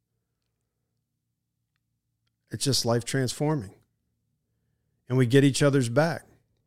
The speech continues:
There's no judgment. We pray for one another. We encourage one another. We challenge one another. We get to see the real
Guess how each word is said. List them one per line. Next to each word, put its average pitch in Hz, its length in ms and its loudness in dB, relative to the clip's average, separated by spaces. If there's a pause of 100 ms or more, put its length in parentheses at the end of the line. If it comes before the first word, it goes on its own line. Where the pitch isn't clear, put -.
(120)
There's 151 160 -2
no 185 160 6
judgment. 107 580 -4 (440)
We 147 100 -4
pray 190 280 4
for 135 180 -2
one 110 160 0
another. 95 320 -4
We 120 160 -4
encourage 147 560 0
one 107 180 -2
another. 95 420 -6
We 123 120 -8
challenge 165 800 0
one 107 200 -2
another. 95 440 -4 (720)
We 143 140 0
get 196 440 4
to 143 100 0
see 165 640 2 (3000)
the 135 140 0
real 139 720 4